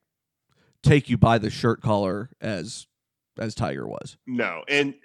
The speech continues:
Speaker 2: that's the best tournament for him to win. That is the best major for him to win, 'cause that's where it all started for him back in, I wanna say, like, ninety-seven, I think was
Speaker 1: Ninety-seven.
Speaker 2: his first.
Speaker 1: Yep.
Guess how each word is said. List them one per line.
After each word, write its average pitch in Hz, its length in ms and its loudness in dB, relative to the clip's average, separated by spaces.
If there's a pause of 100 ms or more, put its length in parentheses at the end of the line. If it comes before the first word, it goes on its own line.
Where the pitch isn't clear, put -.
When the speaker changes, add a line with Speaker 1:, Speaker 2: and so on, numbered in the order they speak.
(100)
Speaker 2:
that's 165 300 2
the 123 280 -4 (120)
best 139 340 0
tournament 123 460 -4
for 123 240 -4
him 104 120 -8
to 101 60 -10
win. 104 180 -6
That 147 200 4
is 147 160 -2
the 135 140 -4
best 123 480 -2 (280)
major 113 560 0
for 113 180 -6
him 107 220 -4
to 104 60 0
win, 110 300 -2
'cause 104 160 -12
that's 123 280 0
where 135 140 4
it 123 40 2
all 120 120 0
started 160 460 -2
for 165 120 -6
him 165 220 -4
back 139 300 0
in, 117 160 -4
I - 40 -12 (380)
wanna 120 100 -4
say, 123 140 -2
like, 107 140 -2
ninety-seven, 127 760 2
I 135 120 2
think 107 60 -2
was 143 80 -4
Speaker 1:
Ninety-seven. 101 180 -2
Speaker 2:
his 131 120 -6
first. 147 280 0
Speaker 1:
Yep. 113 120 0